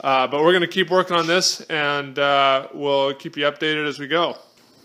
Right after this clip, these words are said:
So there's the results of our test, and we ran probably fifty or sixty pounds of boards and ended up with probably close to twenty-five or thirty pounds of,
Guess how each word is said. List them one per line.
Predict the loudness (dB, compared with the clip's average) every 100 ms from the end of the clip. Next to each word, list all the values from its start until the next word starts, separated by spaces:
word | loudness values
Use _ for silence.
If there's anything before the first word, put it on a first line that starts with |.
| _ _ -20 -20 -2
So | 6 8
there's | 8
the | 6
results | 0 6 4 4
of | 0
our | 0
test, | 4 4 4 0 -18 -20 _ _ _ _ _ _ _
and | -2 0 0 0
we | 2 0 -4 -20 -8
ran | 0 4 4 2
probably | 6 6 8 2 0
fifty | -2 0 0 2
or | -4
sixty | -2 -4 -4
pounds | -2 0 0
of | -2
boards | 4 6 6 2 -8 -18 -20 -20 -20 _ _ -10
and | -4
ended | -4 2
up | 2 2 -2
with | -4 -4 0
probably | 2 2 0 -2 -2
close | -4 -8 -2 0 -2
to | -8 -10
twenty-five | -6 -4 -4 -4 -6 0 4 4 2
or | -2
thirty | 0 0 -2
pounds | -4 -4 -4 -6 -8
of, | -10 -12